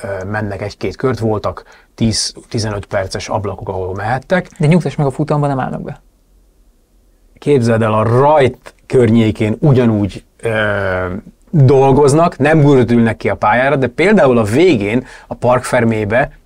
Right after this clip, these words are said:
Speaker 1: begurultak. Tehát húsz autó versenyzett a pályán, és a Park Fermében már huszonkét autó volt.
Speaker 2: Tehát a teljes versenyt megcsinálják versenyzés nélkül.
Speaker 1: Versenyzés nélkül, pontosan.
Speaker 2: Elképesztő.
Speaker 1: És ami igazán, ö,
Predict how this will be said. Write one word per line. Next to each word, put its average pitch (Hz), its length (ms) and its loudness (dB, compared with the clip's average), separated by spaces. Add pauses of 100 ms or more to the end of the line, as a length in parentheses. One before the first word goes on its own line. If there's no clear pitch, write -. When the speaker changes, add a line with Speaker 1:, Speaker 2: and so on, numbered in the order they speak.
Speaker 1:
begurultak. 104 680 -2
Tehát 117 180 -4
húsz 202 220 2
autó 135 220 2
versenyzett 123 440 0
a 117 80 -2
pályán, 208 320 0 (220)
és - 180 0
a 175 40 -2
Park 131 220 0
Fermében 113 500 2
már 104 120 0
huszonkét 107 460 -2
autó 98 360 -2
volt. 90 220 -8
Speaker 2:
Tehát 165 260 0
a - 40 -18
teljes 156 340 0
versenyt 143 340 0
megcsinálják 147 480 -4
versenyzés 131 480 -4
nélkül. - 340 -12
Speaker 1:
Versenyzés 120 640 0
nélkül, 104 380 -4
pontosan. 120 500 0 (260)
Speaker 2:
Elképesztő. 139 560 -2
Speaker 1:
És 147 60 2
ami 160 360 4
igazán, 135 640 4 (120)
ö, 127 420 2